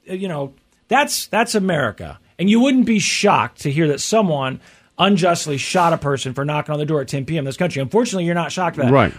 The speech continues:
Speaker 1: But the fact that this guy sounds like is at home, and they're like, "Well, we need to figure out what kind of
Speaker 2: Right.
Speaker 1: charges, you know.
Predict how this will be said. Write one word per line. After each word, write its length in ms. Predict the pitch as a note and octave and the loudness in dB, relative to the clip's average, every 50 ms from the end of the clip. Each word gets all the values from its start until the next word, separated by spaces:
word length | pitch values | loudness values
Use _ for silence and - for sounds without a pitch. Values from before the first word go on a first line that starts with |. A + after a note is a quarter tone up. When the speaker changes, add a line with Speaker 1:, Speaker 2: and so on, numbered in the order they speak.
| - | -2
Speaker 1:
But 140 | - G3 - | -2 0 2
the 100 | G3 F#3+ | 2 2
fact 420 | - - - A3+ B3 C#4 D4 A#3+ C#4 | 2 2 2 2 4 4 2 2 0
that 120 | C4+ - | 0 0
this 160 | B3+ G#3+ E3+ | 0 -4 -2
guy 480 | - A3+ G#3+ G3+ G3+ G3+ G3 G3 F3+ E3 _ _ _ _ _ _ _ _ _ _ _ | 0 0 2 2 2 0 0 -2 -4 -8 _ _ _ _ _ _ _ _ _ _ _
sounds 300 | - - F3+ F#3 F#3+ F#3 | -6 -2 0 0 2 0
like 120 | F#3 D#3+ | 0 0
is 120 | F#3+ F3 D3+ | 0 0 0
at 100 | D3+ - | 0 -2
home, 580 | B2 C#3 E3+ A#3+ B3+ G3+ C3 G#2+ G2 C#3+ D#3 - _ _ _ _ _ _ _ - | -2 -2 2 2 4 4 2 0 -4 -8 -8 -10 _ _ _ _ _ _ _ -2
and 120 | C#3 D#3+ F#3 | 0 2 2
they're 60 | F3+ | 2
like, 120 | E3+ E3 E3 | 2 0 0
"Well, 100 | F3+ D#3+ | 0 -2
we 100 | E3 F3 | -2 -2
need 140 | F3+ E3 | -4 -4
to 60 | C3 B2 | -6 -6
figure 300 | - C3 A2+ A2 G#2+ G2+ | -8 -8 -8 -6 -8 -8
out 200 | F#2+ F#2 - - _ _ _ _ _ _ _ _ _ _ - | -8 -10 -12 -16 _ _ _ _ _ _ _ _ _ _ -14
what 140 | A#2 A#2+ - | -12 -10 -8
kind 160 | C#3+ A#2 G#2+ | -4 -2 2
of 80 | A2 A#2+ | 4 4
Speaker 2:
Right. 80 | A#2 G2 | 4 4
Speaker 1:
charges, 460 | D#2+ - D3 B2 G#2+ F#2 F2 - - | 4 2 -2 -6 -8 -10 -12 -12 -12
you 100 | - A#2+ | -10 -10
know. 260 | A2 E2+ D2+ F#2+ G#2+ | -8 -8 -8 -10 -12